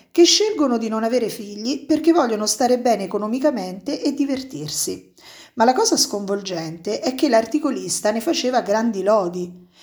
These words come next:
E sapete perché? Perché consumano, consumano di più. Capite che mentalità si sta diffondendo? Questa, a casa mia, si chiama disperazione.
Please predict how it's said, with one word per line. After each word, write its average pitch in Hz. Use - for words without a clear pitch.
E -
sapete 294
perché? 214
Perché 302
consumano, 233
consumano 240
di 165
più. 202
Capite 277
che 185
mentalità 190
si 180
sta 196
diffondendo? 190
Questa, -
a 196
casa 202
mia, 156
si -
chiama 262
disperazione. 233